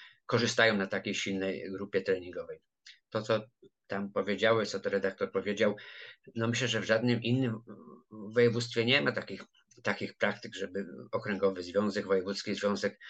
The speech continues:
stwarzał jakąś bazę dla możliwości, żeby zawodnicy,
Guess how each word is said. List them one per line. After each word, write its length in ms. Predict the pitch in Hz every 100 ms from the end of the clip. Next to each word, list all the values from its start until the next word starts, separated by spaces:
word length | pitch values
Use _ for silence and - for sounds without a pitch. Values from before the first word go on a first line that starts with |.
| -
stwarzał 640 | - - 120 113 110 104 - -
jakąś 400 | 104 98 101 92
bazę 580 | 87 123 101 117 98 95
dla 200 | 95 107
możliwości, 640 | 107 90 92 107 - 95
żeby 320 | 95 98 95 - - -
zawodnicy, 720 | 113 92 95 110 107 107 101